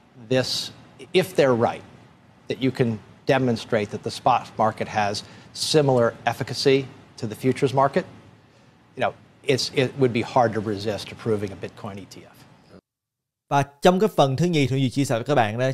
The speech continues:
Speaker 2: Jay Clayton cũng đã nói là cái quỹ Bitcoin Spot E T F đó, nó sẽ dễ tiếp cận hơn và cái chi phí nó sẽ thấp hơn, là một trong những sản phẩm mà có nhiều lợi ích hơn đối với nhà đầu tư hơn là Bitcoin Future E T F.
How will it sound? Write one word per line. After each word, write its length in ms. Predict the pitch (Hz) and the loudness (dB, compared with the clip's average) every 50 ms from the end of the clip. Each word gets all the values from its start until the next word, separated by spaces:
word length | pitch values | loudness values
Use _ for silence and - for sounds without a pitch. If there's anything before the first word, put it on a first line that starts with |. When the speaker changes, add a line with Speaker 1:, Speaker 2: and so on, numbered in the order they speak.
| - | -2
Speaker 2:
Jay 200 | - 147 143 147 | 0 2 2 2
Clayton 440 | 143 139 135 127 - 117 110 110 107 | 2 2 0 0 0 -2 -4 -4 -6
cũng 240 | - 113 113 120 123 | -6 -6 -6 -4 -2
đã 140 | 117 110 117 | -2 -2 0
nói 220 | 127 127 131 170 | 0 0 0 0
là 360 | 170 135 110 104 101 101 101 - _ | 0 0 0 0 -2 -4 -8 -8 _
cái 200 | 135 131 135 135 123 - | 0 0 0 0 -2 -2
quỹ 240 | - 113 107 107 127 | -2 -2 -2 -2 -2
Bitcoin 360 | 123 123 123 - - 131 127 | -2 -2 -4 -2 -4 -4 -6
Spot 260 | 117 - 135 131 139 135 - | -4 0 0 0 0 0 -2
E 120 | 131 127 117 - | -4 -4 -2 0
T 40 | |
F 140 | 143 139 147 - | 0 0 0 0
đó, 160 | 151 151 143 127 87 | -2 -2 -2 -2 -4
nó 280 | 120 127 123 131 143 | -4 -2 0 0 0
sẽ 240 | 135 - 120 110 107 | -2 -4 -4 -4 -4
dễ 340 | 113 117 107 104 98 104 117 - | -4 -4 -4 -4 -4 -4 -6 -4
tiếp 140 | - 160 - - - | -4 -4 -4 -4 -8
cận 220 | 123 104 101 107 | -8 -8 -6 -4
hơn 300 | 123 143 147 139 131 120 - - - - _ | 0 2 2 2 2 0 -6 -10 -20 -16 _
và 120 | - 123 113 | -2 -2 0
cái 160 | - 127 135 | 0 -4 -6
chi 280 | - - - 156 143 | -4 -2 0 0 0
phí 320 | 139 - 143 143 160 185 190 | 2 0 0 0 0 0 -2
nó 180 | 165 147 139 | -4 -4 -6
sẽ 280 | 135 - - 107 104 107 - | -6 -6 -8 -10 -10 -10 -10
thấp 140 | - 147 - - | -10 -12 -8 -2
hơn, 260 | 139 156 143 135 123 - - - - _ | 0 2 2 2 0 -4 -10 -20 -14 _
là 320 | 113 120 113 107 104 104 | -2 0 2 2 2 0
một 260 | 110 113 117 110 104 | 0 0 0 0 0
trong 100 | - 131 | -4 -4
những 120 | 123 117 113 | -4 -4 -6
sản 220 | - 110 110 113 104 | -6 -8 -8 -8 -8
phẩm 280 | 110 107 107 120 135 131 | -8 -8 -8 -6 -4 -4
mà 160 | 127 110 107 | -4 -4 -6
có 280 | - _ - 123 131 | -8 _ -4 -2 -2
nhiều 320 | 165 160 139 120 110 107 104 | 0 -2 -2 -2 -2 -2 -2
lợi 140 | 104 107 110 | -2 -4 -4
ích 120 | 135 - | -4 -4
hơn 200 | 139 139 127 120 | -4 -4 -2 -2
đối 100 | 117 120 | -2 -4
với 80 | 139 143 | -2 -2
nhà 80 | 127 | -2
đầu 140 | 107 101 101 | -2 -4 -2
tư 220 | - 135 123 123 | 0 0 2 2
hơn 220 | 117 123 131 120 113 | 2 0 0 -2 -2
là 80 | 107 | -4
Bitcoin 340 | 95 104 104 - - 110 104 101 | -6 -6 -8 -8 -8 -10 -10 -6
Future 420 | - 131 127 117 - 110 - - 113 | -4 -4 -4 -4 -4 -8 -6 -6 -8
E 40 | 113 | -6
T 100 | - 135 | -2 2
F. 160 | 139 147 | 2 2